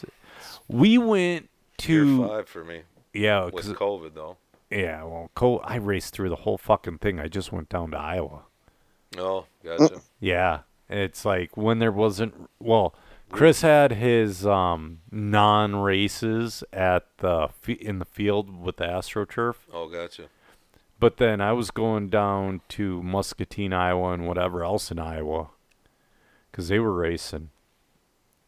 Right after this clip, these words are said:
Speaker 1: But yeah, man, it's, 'cause I remember it was, you still had the Associated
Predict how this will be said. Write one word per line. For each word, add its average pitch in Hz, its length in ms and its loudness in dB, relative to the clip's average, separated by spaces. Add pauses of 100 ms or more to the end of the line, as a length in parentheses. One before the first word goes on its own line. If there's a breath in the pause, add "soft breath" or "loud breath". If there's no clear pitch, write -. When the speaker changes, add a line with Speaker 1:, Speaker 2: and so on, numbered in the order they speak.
(360)
Speaker 1:
But 82 300 -4
yeah, 92 220 2
man, 87 380 -2
it's, - 640 -6 (600 soft breath)
'cause - 120 -6
I 117 60 4
remember 117 640 2 (760)
it 110 80 4
was, 95 340 -2
you 110 120 0
still 131 300 4
had 117 140 2
the 107 80 2
Associated 101 840 0